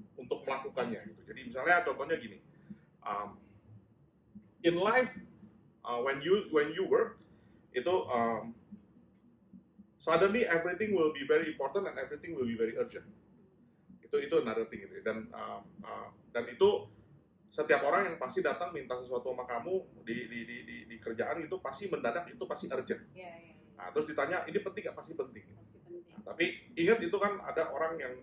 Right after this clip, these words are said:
Speaker 1: uh, I think a lot of you probably have seen also, itu yang ada yang empat kuadran ya. Jadi kuadran yang di X axis-nya itu, eh, yang di Y axis-nya itu misalnya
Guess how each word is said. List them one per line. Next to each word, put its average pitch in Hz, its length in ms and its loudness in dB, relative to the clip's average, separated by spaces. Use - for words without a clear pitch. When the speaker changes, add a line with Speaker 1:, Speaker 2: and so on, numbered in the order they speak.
Speaker 1:
uh, 110 480 -10
I - 80 -6
think 165 280 -6
a 127 80 -4
lot 156 160 2
of 127 120 0
you 143 80 -6
probably 143 320 4
have 113 160 -6
seen 113 200 -8
also, 143 400 0
itu 127 160 -6
yang 160 160 2
ada 120 160 2
yang 117 280 0
empat - 240 -12
kuadran 107 440 -2
ya. - 80 -18
Jadi - 240 -2
kuadran 117 400 4
yang 110 80 -6
di 113 160 -8
X 120 240 -6
axis-nya 113 480 -8
itu, 160 320 2
eh, 131 160 4
yang 120 160 4
di 117 80 -4
Y 113 160 4
axis-nya 120 400 -8
itu 110 240 -4
misalnya 117 400 -8